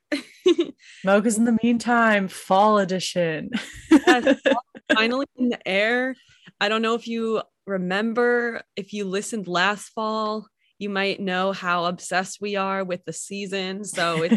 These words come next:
Speaker 1: been a
Speaker 2: <laughs>
Speaker 1: really great few weeks for us. <laughs> Just
Speaker 2: Totally.
Speaker 1: kind of getting back in the fall vibes. Um, yeah, I feel like the foliage isn't quite ready yet, but it's slowly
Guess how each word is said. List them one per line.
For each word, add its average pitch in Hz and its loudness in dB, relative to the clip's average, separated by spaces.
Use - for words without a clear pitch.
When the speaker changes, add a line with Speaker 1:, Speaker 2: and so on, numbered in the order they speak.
Speaker 1:
been 233 -2
a 196 -8
Speaker 2:
<laughs> - -14
Speaker 1:
really 427 -6
great 190 0
few 202 -4
weeks 190 -6
for 202 -2
us. - -2
<laughs> - -18
Just - -10
Speaker 2:
Totally. 170 2
Speaker 1:
kind 165 -4
of - -14
getting 220 -4
back 190 0
in 208 -6
the 180 -2
fall 180 -2
vibes. 170 -2
Um, 165 -6
yeah, 180 -2
I - -4
feel 277 -6
like 415 -2
the 220 -6
foliage 190 -4
isn't 196 -8
quite 165 -6
ready 185 -2
yet, 214 -4
but 170 -2
it's 190 -12
slowly 185 -4